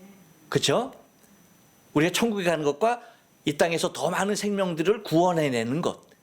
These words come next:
그쵸? 우리에게 주어진 선교적인 사명, 전도의 사명, 그걸 다 하는 것, 서로 사랑하는 것, 똑같은 겁니다. 그쵸?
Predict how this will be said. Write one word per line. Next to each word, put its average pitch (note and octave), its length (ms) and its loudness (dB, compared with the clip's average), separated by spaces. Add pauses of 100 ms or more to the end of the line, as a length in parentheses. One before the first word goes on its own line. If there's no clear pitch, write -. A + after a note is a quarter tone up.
(160)
그쵸? G#3 220 0 (260)
우리에게 E3+ 360 4
주어진 D3 260 0
선교적인 E3+ 460 0
사명, G#3+ 500 -2
전도의 D3+ 320 2
사명, E3+ 300 -2
그걸 - 320 -2
다 - 120 -2
하는 G#3 240 -2
것, C#3 180 -6 (280)
서로 C4 280 2
사랑하는 F#3+ 440 -2
것, F#2 80 -12 (380)
똑같은 - 400 2
겁니다. A#2+ 380 -2
그쵸? C3 520 -4